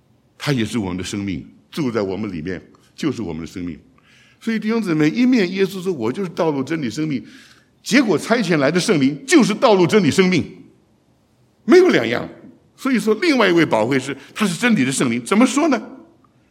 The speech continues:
？“世人不能接受的，因为看不见他，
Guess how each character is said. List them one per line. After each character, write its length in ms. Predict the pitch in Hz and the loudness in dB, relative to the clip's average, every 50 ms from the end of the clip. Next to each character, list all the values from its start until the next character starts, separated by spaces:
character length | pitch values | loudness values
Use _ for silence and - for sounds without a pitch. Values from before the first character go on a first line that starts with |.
| _ _ _ _ _ _ _ _ _ _ _ _ _ _ _ _ _ _ _ _ _ _ _ - | _ _ _ _ _ _ _ _ _ _ _ _ _ _ _ _ _ _ _ _ _ _ _ -10
？“世 400 | - - - 311 285 240 208 180 | -6 0 2 4 4 6 6 4
人 320 | 180 190 185 - - - | 4 2 2 -2 -4 -4
不 120 | 269 277 | 0 2
能 200 | 220 170 170 180 | 4 4 4 2
接 180 | 151 165 196 202 | 0 0 2 2
受 220 | 175 165 180 135 | 2 2 2 0
的， 140 | 101 87 - - - - - - _ _ _ _ _ _ _ | 0 -4 -6 -12 -16 -20 -20 -20 _ _ _ _ _ _ _
因 120 | 156 151 143 | 2 2 4
为 100 | 139 135 | 4 2
看 300 | 135 - - 202 156 131 | 0 -2 -2 -2 0 0
不 80 | 120 127 | 0 0
见 180 | 117 123 117 95 | 0 0 -2 -2
他， 200 | - 82 69 | -4 -8 -12